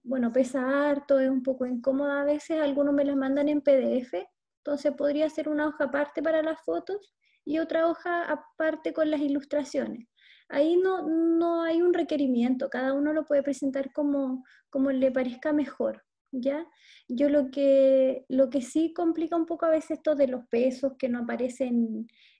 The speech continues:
en, está en el correo y también está en adeca.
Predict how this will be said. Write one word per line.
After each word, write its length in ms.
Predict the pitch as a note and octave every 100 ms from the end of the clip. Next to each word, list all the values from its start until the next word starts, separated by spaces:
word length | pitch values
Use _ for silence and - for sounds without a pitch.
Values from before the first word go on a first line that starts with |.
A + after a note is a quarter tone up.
| _
en, 800 | A#3 A#3 A3 G#3+ G#3+ G3+ G#3 A#3 _ -
está 240 | A#3 A#3+
en 80 | A3+
el 160 | A3+
correo 580 | A#3 A#3 C4 C4 C4 B3
y 140 | A#3+ A#3
también 320 | A#3 A#3+ A#3
está 240 | A#3 B3+
en 100 | A#3
adeca. 680 | A3+ A#3+ C#4 C4 B3+ C4